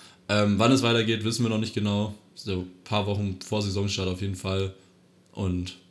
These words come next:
wir halten euch auf dem Laufenden bei Instagram, folgt uns. Gleicher Name wie bei dem Podcast auch. Also wenn ihr uns noch nicht folgt, schämt euch. Und wenn ihr uns folgt, super gemacht. Ihr kriegt dann da die Informationen, wenn's weitergeht. Und ja,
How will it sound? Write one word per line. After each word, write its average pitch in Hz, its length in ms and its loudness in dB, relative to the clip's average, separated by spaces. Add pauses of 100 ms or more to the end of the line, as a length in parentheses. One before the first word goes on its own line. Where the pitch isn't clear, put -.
(160)
wir 98 80 -2
halten 104 160 0
euch 95 100 -2
auf 92 80 -2
dem 95 80 -2
Laufenden 107 340 0
bei 95 80 -2
Instagram, 123 460 0
folgt 127 300 0
uns. 123 280 -2 (760)
Gleicher 113 240 4
Name 110 260 2
wie 107 100 0
bei 98 380 0 (140)
dem 98 100 -4
Podcast 113 400 -4
auch. 127 340 -4
Also 90 140 -4
wenn 107 100 0
ihr 110 60 -2
uns 107 100 -4
noch 107 80 -2
nicht 101 140 -4
folgt, 104 300 -6 (140)
schämt 107 440 -8
euch. 117 260 -8 (880)
Und 98 100 -4
wenn 98 120 2
ihr 107 60 2
uns 101 120 -2
folgt, 92 340 -6 (540)
super 92 240 -4
gemacht. 92 280 -6 (360)
Ihr 101 140 -4
kriegt 110 180 0
dann 101 140 0
da 95 160 0
die 98 80 0
Informationen, 95 500 -2
wenn's 90 160 -4
weitergeht. 92 520 -2 (480)
Und 87 500 -6 (500)
ja, 165 240 -4